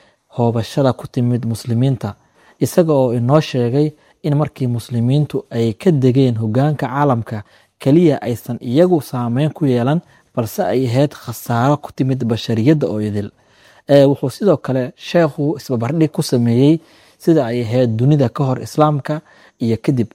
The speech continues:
iyo sida ay noqotay, iyo sida muslimiinta u beddeleen habmaamulkii dunida dhinac kastaba. Kitaabka Mafaahiim Yanbaghi An Tusaxax ayaa ahaa kitaabkii labaad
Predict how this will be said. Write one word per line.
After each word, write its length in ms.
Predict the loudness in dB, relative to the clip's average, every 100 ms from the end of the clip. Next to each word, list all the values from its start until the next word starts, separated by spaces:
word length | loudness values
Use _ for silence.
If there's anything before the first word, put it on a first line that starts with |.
| _ -20 -6 2
iyo 180 | 4
sida 240 | 4 2 2
ay 140 | 0
noqotay, 420 | -4 -6 -6 -6
iyo 240 | -4 -2 -2
sida 220 | 2 0
muslimiinta 580 | 0 -4 -4 -2 -2 -4
u 80 | -2
beddeleen 540 | 0 2 2 2 0 -8 _ _ -6
habmaamulkii 720 | -4 -2 0 0 -2 -2 -4
dunida 440 | 2 4 4 2
dhinac 260 | -2 -4 -6
kastaba. 420 | -14 -8 -8 -8 -14 _ _ _ _ _ _ _ _ _ -4
Kitaabka 520 | 2 2 2 0 -4
Mafaahiim 640 | -2 -2 -2 2 2 2
Yanbaghi 580 | 2 0 0 2 2 0 -4
An 120 | -6
Tusaxax 680 | -6 -6 -6 -8 -12 -14 _ _ -20 -2
ayaa 240 | 2 4 2
ahaa 260 | 0 -2
kitaabkii 560 | -4 -2 -2 -2 -4 -2
labaad 360 | 0 0 -2